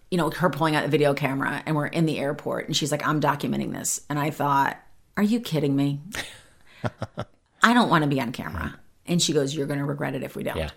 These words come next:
Speaker 2: Thank
Speaker 1: And
Speaker 2: God she
Speaker 1: so
Speaker 2: did.
Speaker 1: she did, yeah.
Speaker 2: Mm-hmm.
Speaker 1: So she's interviewing me beforehand. And I remember her asking me, "What is the one thing you hope to achieve on this visit?"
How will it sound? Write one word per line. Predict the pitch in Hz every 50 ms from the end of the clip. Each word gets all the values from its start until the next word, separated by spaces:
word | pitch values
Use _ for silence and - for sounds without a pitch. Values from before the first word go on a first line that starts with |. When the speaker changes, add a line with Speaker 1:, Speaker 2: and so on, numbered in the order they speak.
| - -
Speaker 2:
Thank | - 92 90
Speaker 1:
And | - -
Speaker 2:
God | - 87 87 147 139
she | 143 143
Speaker 1:
so | -
Speaker 2:
did. | 87 82 - - -
Speaker 1:
she | - 202
did, | 170 156 - 226 - - -
yeah. | - - -
Speaker 2:
Mm-hmm. | 85 87 90 - - - - - - - - _ _ -
Speaker 1:
So | - - 190 180
she's | - - 170 147
interviewing | - 170 180 175 170 165 165 156 151 156
me | 151 143
beforehand. | 143 139 - - 160 165 170 160 151 - - - - - - 151 - - - - - - - - - - - - _ _ _ _ _ _ _ _ _ _ _ _
And | 165 165 165 160 160 143 - -
I | 160
remember | 175 175 170 170 160 160 160
her | 165 -
asking | - 156 151 147 - - 156 147 143
me, | 143 139 139 143 143 143 143 - _ -
"What | 165 160 156 170 165
is | 175 165 160 -
the | 156 147
one | 147 139 143 147 143 147 151 160 165 151
thing | 147 - - 143 127 117 - - - 143 151 156 - - - - - - _ _ -
you | 160 156 156
hope | 147 156 - -
to | - - 143
achieve | 135 135 - - 135 135 139 - - - - - - - _ _ _ _ - - _ _ _ _ _
on | - 151 147
this | 139 139 139 -
visit?" | - 151 151 147 - - - -